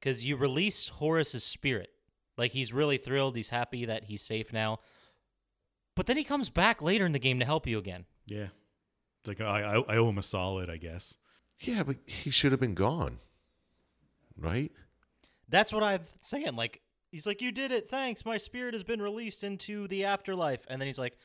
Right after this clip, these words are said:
Speaker 1: "Ah, psych. Looks like you got a bridge you gotta get across. I got you, bro."
Speaker 2: Well, you went to the, the haunted museum. How does this work?
Speaker 1: <laughs> Um, if there's anything I got from that museum, it's that dolls are creepy
Speaker 2: <laughs>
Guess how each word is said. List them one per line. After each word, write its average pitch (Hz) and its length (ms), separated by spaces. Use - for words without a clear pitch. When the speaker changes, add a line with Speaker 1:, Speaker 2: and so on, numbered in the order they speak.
Speaker 1:
"Ah, 208 360
psych. 185 520
Looks 127 240
like 135 160
you 135 80
got 151 160
a - 20
bridge 165 260
you 143 60
gotta 139 240
get 139 160
across. - 400
I - 100
got 139 280
you, 131 140
bro." 135 260
Speaker 2:
Well, 131 140
you 139 180
went 175 180
to 123 80
the, 101 220
the 101 120
haunted 95 280
museum. 92 440
How 117 80
does 120 120
this 123 160
work? 139 360
Speaker 1:
<laughs> - 60
Um, 151 400
if - 300
there's 135 240
anything 190 320
I 160 140
got 143 280
from 127 180
that 127 180
museum, 127 420
it's - 200
that 107 380
dolls 143 500
are 113 180
creepy - 480
Speaker 2:
<laughs> - 100